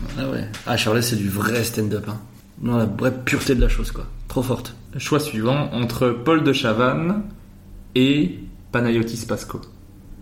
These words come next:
Speaker 1: Ouah, ça se fait pas. Oh.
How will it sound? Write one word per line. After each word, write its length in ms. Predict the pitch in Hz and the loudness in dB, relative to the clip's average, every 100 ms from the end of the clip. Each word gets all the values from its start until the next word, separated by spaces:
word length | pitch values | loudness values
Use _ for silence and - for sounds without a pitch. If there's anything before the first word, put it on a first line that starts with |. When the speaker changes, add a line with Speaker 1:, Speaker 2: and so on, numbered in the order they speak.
| - | 0
Speaker 1:
Ouah, 460 | 131 120 107 104 113 | 4 6 4 4 2
ça 160 | 117 | 2
se 200 | 95 - | 2 2
fait 60 | 123 | 2
pas. 1040 | 131 143 143 135 131 127 123 113 107 - - - | 4 6 6 6 6 4 4 2 0 0 0 4
Oh. 680 | 233 233 220 202 196 160 | 6 6 6 6 4 2